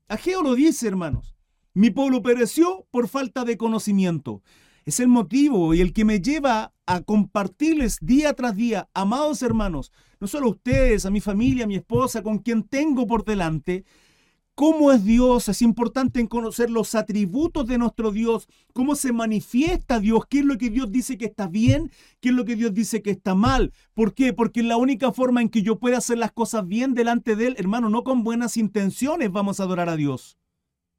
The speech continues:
No con buenas intenciones.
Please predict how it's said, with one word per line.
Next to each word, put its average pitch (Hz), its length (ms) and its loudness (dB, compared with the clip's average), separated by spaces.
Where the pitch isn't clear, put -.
No 226 260 4
con 294 200 2
buenas 269 320 2
intenciones. 262 920 -2